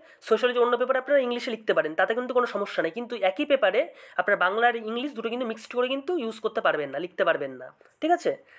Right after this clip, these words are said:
এটা কিন্তু ভালো করে মাথায় রাখবেন। অর্থাৎ আপনারা আলা-, এক একটা পেপারে একটা ল্যাঙ্গুয়েজই ইউজ করতে পারবেন,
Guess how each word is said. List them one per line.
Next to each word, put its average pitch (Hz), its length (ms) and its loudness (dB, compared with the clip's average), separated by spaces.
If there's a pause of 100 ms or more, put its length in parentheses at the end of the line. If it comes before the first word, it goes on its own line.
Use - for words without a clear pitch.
(120)
এটা 185 120 2
কিন্তু 247 640 0
ভালো 175 200 2
করে 254 100 4
মাথায় 180 240 4
রাখবেন। 131 360 -2 (320)
অর্থাৎ 180 180 4
আপনারা 233 260 2
আলা-, 202 200 2
এক 185 140 2
একটা 226 180 0
পেপারে 254 400 2 (360)
একটা 202 260 2
ল্যাঙ্গুয়েজই 269 580 0 (320)
ইউজ 240 200 -2
করতে - 240 2
পারবেন, 139 360 0